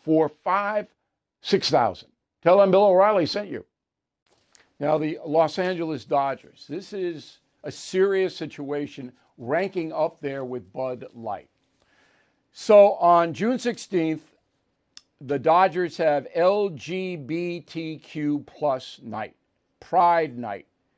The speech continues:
before and after their game. Okay? Fine.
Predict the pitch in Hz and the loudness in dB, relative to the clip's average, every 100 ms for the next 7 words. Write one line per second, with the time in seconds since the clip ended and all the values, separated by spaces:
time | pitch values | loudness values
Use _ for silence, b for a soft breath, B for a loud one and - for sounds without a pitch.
0 | _ _ _ _ 127 - 175 175 175 151 | _ _ _ _ -10 -2 2 2 2 2
1 | 151 147 151 131 135 135 135 107 135 143 | 2 0 -6 -8 -6 -8 -8 -6 -4 -4
2 | 117 104 143 _ _ _ _ _ _ 117 | -8 -16 -16 _ _ _ _ _ _ -12
3 | - 160 220 208 _ _ _ _ _ _ | 0 2 2 -4 _ _ _ _ _ _
4 | _ _ _ _ 202 143 | _ _ _ _ -4 -4